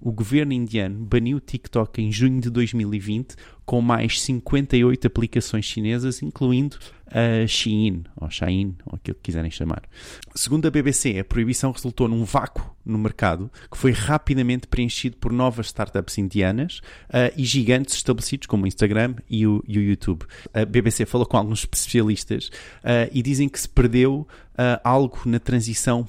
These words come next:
pós-TikTok. O Instagram e o YouTube podem ter capturado o, o tráfego do TikTok,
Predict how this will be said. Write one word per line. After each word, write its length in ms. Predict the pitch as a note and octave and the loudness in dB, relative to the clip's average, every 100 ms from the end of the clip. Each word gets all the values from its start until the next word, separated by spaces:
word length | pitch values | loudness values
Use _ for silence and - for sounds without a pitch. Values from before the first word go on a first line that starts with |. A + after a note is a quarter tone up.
| - | 2
pós-TikTok. 840 | A#2 A2+ - A#2 - G2+ E2+ - - - - | 2 2 0 -4 0 0 0 -6 -20 -18 -2
O 80 | C3 | 0
Instagram 420 | C3 C3 B2+ A#2+ | 2 2 4 2
e 40 | |
o 60 | A#2 | 2
YouTube 400 | A#2+ - C3+ G#2 - - | 0 2 0 0 -12 -4
podem 280 | A#2 A2 A2+ | 0 2 0
ter 220 | - G#2+ | 0 -2
capturado 640 | - G#2 - A#2 G#2+ F#2+ | -2 -4 2 4 4 0
o, 220 | F2+ F2+ F#2+ | -4 -4 -2
o 40 | |
tráfego 380 | - G#2+ - A2 | 0 0 -2 -6
do 140 | G2 | -6
TikTok, 520 | - G#2 - B2+ C3 | -4 -2 4 4 4